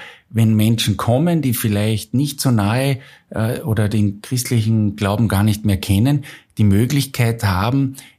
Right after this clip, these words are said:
in, in Ordensspitälern ein neues Bild, äh, vom christlichen Glauben zu kriegen oder von der Kirche zu kriegen,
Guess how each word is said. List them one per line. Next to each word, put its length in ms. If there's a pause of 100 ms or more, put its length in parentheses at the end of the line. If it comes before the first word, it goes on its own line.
in, 440
in 180
Ordensspitälern 920
ein 120
neues 340
Bild, 440 (320)
äh, 160
vom 300
christlichen 440
Glauben 360
zu 160
kriegen 400
oder 180
von 160
der 120
Kirche 320
zu 160
kriegen, 420